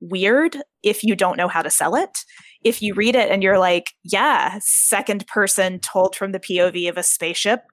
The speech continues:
sure, I know exactly what that is. Like, it's only weird if it's not your weird. Um,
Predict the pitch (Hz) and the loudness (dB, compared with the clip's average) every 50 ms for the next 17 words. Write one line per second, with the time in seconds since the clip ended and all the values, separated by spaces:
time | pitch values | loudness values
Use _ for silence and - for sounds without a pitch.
0 | _ _ - - - - - - - 202 214 254 359 - - 160 175 170 - - | _ _ -2 0 2 2 2 2 2 4 4 4 4 4 4 2 0 0 -2 -2
1 | - - 294 359 381 370 269 226 202 226 220 202 208 302 453 - - 226 196 190 | -2 -2 0 2 2 4 2 2 2 0 -2 -2 -2 -2 -2 -2 -2 -2 -2 -2
2 | 185 - - - 170 151 160 165 160 165 151 165 185 196 - - 233 233 240 233 | -2 -4 -2 -2 -2 0 0 0 -2 -4 -4 -4 -4 -4 -2 -2 0 0 0 0
3 | - 254 247 254 254 262 254 208 233 240 233 220 214 208 202 - 202 190 - - | 2 2 2 4 4 2 0 0 2 2 4 4 4 2 0 -2 -4 -4 -4 -2
4 | 202 190 - 180 185 190 185 175 - 185 190 - - - - - - _ - - | -2 -2 -2 -2 -2 -4 -4 -4 -6 -6 -6 -6 -8 -10 -12 -14 -18 _ -20 -20
5 | - - - - _ _ - 185 185 185 165 107 226 208 - - | -20 -20 -20 -20 _ _ -2 0 0 0 -2 -4 -6 -10 -14 -16